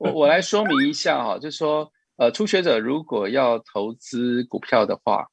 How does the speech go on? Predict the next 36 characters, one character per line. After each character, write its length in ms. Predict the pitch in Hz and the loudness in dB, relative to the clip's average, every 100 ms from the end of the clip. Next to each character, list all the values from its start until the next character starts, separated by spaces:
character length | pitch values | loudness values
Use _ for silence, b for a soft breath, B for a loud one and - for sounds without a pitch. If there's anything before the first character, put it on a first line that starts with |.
| _ _ _ | _ _ _
那 320 | 131 117 113 | 2 4 4
以 160 | 113 98 | 0 -2
中 180 | 143 | 0
长 160 | 160 135 | 2 0
期 140 | 120 | 0
的 100 | 110 | -2
角 200 | 101 95 | 0 -2
度， 160 | 95 113 | -2 -6
它 120 | 113 | -8
当 220 | 113 117 | -2 0
然 220 | 117 92 98 | 0 -2 -2
就 180 | 110 | -6
是 220 | 104 - 101 | -6 -6 -4
一 180 | 98 | -4
个 260 | 98 101 95 | -2 -2 -2
投 140 | 92 101 | -4 -4
资 200 | - 113 | -6 0
公 240 | 113 117 | 0 0
司 320 | - - 107 | -6 -6 -6
的 160 | 101 92 | -4 -4
角 200 | - - | -4 -6
度。 120 | 98 - _ b b b b | -12 -16 _ b b b b
那 420 | - 160 147 143 - _ _ | 2 4 6 2 -4 _ _
不 80 | 208 | 0
管 240 | 180 107 | 2 2
上 320 | - 190 135 123 | 2 2 2 0
市 300 | - 147 123 | -2 -2 -2
或 140 | 135 | -2
者 160 | 95 101 | -4 -4
上 340 | 151 110 98 | -4 -4 -4
柜， 240 | 135 104 - | -2 -2 -4
其 200 | - 110 | -6 -4
实 320 | 123 - 104 | -2 -2 -4
它 340 | - - 131 135 | -4 0 2 2
都 360 | 135 127 127 131 | 2 2 2 0
有 380 | 110 92 - | 0 -2 -4